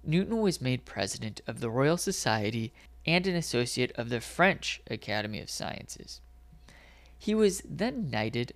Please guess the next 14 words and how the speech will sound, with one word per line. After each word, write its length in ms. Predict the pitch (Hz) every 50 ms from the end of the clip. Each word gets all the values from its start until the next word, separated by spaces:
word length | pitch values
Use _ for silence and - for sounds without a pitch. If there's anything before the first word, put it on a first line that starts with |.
| - 165
by 140 | 131 120 120
Queen 360 | - - - 202 214 214 -
Anne 380 | - - 117 113 117 117 120 - -
in 180 | - 143 135
seventeen 600 | - - - 123 107 113 117 - - - 120 113
oh 100 | 107 104
five 500 | 110 - - 143 139 139 139 139 135 135 - - - - - - - - - -
during 300 | - 214 226 233 226 226
a 100 | 226 233
royal 360 | 214 151 139 131 127 127 131 123
visit 400 | 110 110 113 113 - - - -
to 100 | - -
Trinity 420 | - - - 117 110 101 95 95
College. 680 | - - - 117 117 110 92 87 - - - - -